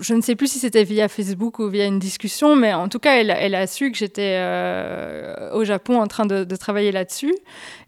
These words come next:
Et, euh, c'est elle, en fait, qui est venue assez rapidement vers moi en me disant « Mais, euh,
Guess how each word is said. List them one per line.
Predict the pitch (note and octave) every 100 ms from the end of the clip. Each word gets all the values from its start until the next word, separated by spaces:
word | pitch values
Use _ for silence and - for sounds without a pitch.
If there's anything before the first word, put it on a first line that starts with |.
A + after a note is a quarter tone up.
| _
Et, | A3 B3+ A#3+
euh, | G#3+ G#3 G3+ G3+ G3+
c'est | -
elle, | B3 D4+ B3+
en |
fait, | - C#4 -
qui | - G#3
est | G3 F#3+
venue | F3+ C#4
assez | B3 -
rapidement | A#3+ G#3 G3 A#3
vers | G#3+ F3+
moi | B3+
en | B3+
me |
disant « | F#3 F#3+ C4
Mais, | A#3+ G#3 A#3+
euh, | G#3+ F#3+ F#3 F3+ F3+